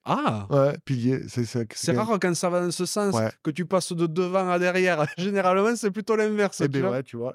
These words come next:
Speaker 2: Donc, du coup, moi, j'ai commencé pilier parce que j'étais un peu brut, je pense. Euh, il fallait un peu me former, m'expliquer les trucs.
Speaker 1: T'étais boulot ?
Speaker 2: Non, pas du tout, même pas. Mais, euh, mais j'étais un peu, je fonçais, euh, un peu partout, quoi. Donc, euh, il m'avait mis pilier,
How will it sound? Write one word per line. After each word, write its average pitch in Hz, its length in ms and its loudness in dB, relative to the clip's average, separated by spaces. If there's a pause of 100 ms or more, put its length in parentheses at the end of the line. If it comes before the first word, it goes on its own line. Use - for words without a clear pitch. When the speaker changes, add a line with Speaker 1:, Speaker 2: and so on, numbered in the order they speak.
Speaker 2:
Donc, 127 180 -6
du 127 80 -6
coup, 175 120 -6
moi, 185 100 4
j'ai 143 120 0
commencé 185 360 2
pilier 160 480 2 (720)
parce 127 160 0
que 135 80 -2
j'étais 131 180 0
un 139 60 4
peu 143 180 0
brut, 143 340 2
je 131 80 -2
pense. 147 420 -2
Euh, 120 760 2
il 107 60 -4
fallait 123 220 -2
un 123 100 0
peu 135 180 2
me 127 180 2
former, 131 400 2
m'expliquer 120 440 -2
les 117 100 2
trucs. 143 360 -2 (180)
Speaker 1:
T'étais 147 220 0
boulot ? 190 360 0 (220)
Speaker 2:
Non, 185 180 6
pas 196 140 4
du 165 100 4
tout, 196 260 -2
même 147 200 2
pas. 120 160 2 (220)
Mais, 135 280 0
euh, 131 300 4
mais 127 160 0
j'étais 123 360 0
un 123 300 2
peu, 127 440 2
je 113 160 -4
fonçais, 131 340 -4
euh, 120 580 2
un 117 60 -4
peu 127 100 -2
partout, 120 360 -6
quoi. 107 200 -12
Donc, 107 300 -10
euh, 107 280 -4 (460)
il 160 80 -2
m'avait 175 160 4
mis 196 140 4
pilier, 165 560 2